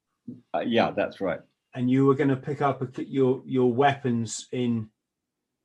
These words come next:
Speaker 2: in Zimbabwe?
Speaker 1: Harare, yeah.
Speaker 2: Yeah. So how did, how did that play out? And at what point did you think,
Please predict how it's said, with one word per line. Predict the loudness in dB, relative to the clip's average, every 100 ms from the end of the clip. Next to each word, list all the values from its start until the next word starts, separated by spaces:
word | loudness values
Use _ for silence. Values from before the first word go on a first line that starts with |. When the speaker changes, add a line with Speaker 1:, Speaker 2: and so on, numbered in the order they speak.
| _ _ _ _
Speaker 2:
in | -4 -2
Zimbabwe? | 0 -2 0 2 0 -2 -8 -8 -10 _ _ _ 2
Speaker 1:
Harare, | 6 8 6 2
yeah. | -2 -2 -6 _ _ _ _ _
Speaker 2:
Yeah. | -12 -8 -6 -8 -10 -20 -20 _ _ _ _ _ _ _
So | -10 -10 -10
how | -6 -2
did, | -2 -4 -8 _
how | -14 -2 0
did | 2 2
that | 2 0 -2
play | -4 0 2
out? | 0 -2 0
And | -2
at | 0
what | 4 4 2
point | -2 2 2
did | -2 -4
you | 2 0
think, | 2 0 0